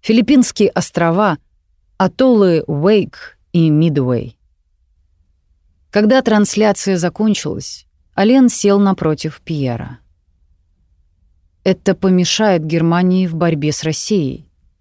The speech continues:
сказал Пьер. «Им отчаянно нужна помощь Японии на Восточном фронте, но теперь надежда на это потеряна. Японцы выбрали Тихий океан». «Что ж, я иду в армию».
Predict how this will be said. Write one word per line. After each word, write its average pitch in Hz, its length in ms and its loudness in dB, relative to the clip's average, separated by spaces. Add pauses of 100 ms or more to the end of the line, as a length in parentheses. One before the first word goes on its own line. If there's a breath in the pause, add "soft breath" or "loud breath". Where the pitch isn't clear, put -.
(460)
сказал 165 460 -2
Пьер. 127 420 -6 (640)
«Им 196 200 2
отчаянно 214 580 2
нужна 196 380 0
помощь 185 480 -4
Японии 196 520 0
на 185 140 0
Восточном 160 560 -4
фронте, 160 540 -4 (440)
но 175 140 0
теперь 196 520 0
надежда 185 680 2
на 165 200 2
это 135 140 -4
потеряна. 156 640 -4 (800)
Японцы 175 760 0
выбрали 165 400 -2
Тихий 160 340 -8
океан». 160 520 -4 (1400)
«Что - 300 -2
ж, - 280 -12 (520)
я 175 280 0
иду 180 160 -2
в 180 100 -4
армию». 147 400 -4